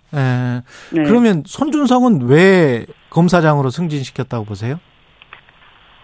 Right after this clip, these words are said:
Speaker 2: 처음에 고발 사주가 그 세상에 드러나고 그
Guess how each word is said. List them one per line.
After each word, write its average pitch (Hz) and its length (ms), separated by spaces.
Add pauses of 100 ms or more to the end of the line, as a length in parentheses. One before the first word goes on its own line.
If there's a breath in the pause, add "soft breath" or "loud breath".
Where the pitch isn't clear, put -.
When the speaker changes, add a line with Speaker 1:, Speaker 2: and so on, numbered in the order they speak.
(440)
Speaker 2:
처음에 294 380
고발 240 340
사주가 214 580
그 170 540
세상에 214 460
드러나고 156 1300
그 156 200